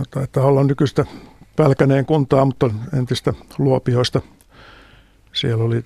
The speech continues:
tämmönen metsäalue, jossa mä olin pitkään kulkenut. Siellä kanahaukka pesi, se oli valtavan korkea se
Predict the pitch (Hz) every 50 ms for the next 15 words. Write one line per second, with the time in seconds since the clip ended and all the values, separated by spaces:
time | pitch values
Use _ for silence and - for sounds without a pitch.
0 | _ _ - 135 113 110 120 131 120 123 135 123 - - 127 123 123 123 120 127
1 | 123 113 117 - _ - 147 123 113 - - - - 107 113 113 131 131 135 160
2 | - _ - - - - - 131 127 123 110 - 139 131 127 - 123 120 120 117
3 | - - - - 120 113 - 113 113 117 117 113 113 117 - - 127 - _ _
4 | _ _ _ - 131 120 135 131 117 - - 131 127 117 120 131 127 120 - 135
5 | 131 127 117 - 131 127 127 - - 127 120 110 123